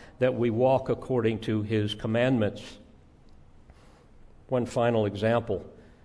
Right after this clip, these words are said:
of how truth is tempered with love with John. We see this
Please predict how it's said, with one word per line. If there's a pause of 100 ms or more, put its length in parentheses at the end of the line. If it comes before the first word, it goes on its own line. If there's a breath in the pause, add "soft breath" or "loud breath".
(200 soft breath)
of
how
truth
is
tempered
with
love
with
John.
We
see
this